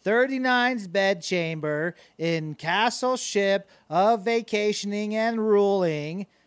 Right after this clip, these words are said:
thirty-nine, while thirty-nine sleeps naked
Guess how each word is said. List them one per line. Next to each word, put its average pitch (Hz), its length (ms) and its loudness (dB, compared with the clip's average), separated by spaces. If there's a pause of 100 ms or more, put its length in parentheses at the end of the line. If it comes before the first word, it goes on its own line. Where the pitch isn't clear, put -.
(220)
thirty-nine, 160 880 -2 (420)
while 165 960 0 (220)
thirty-nine 220 920 0 (160)
sleeps 220 800 -4
naked 208 880 0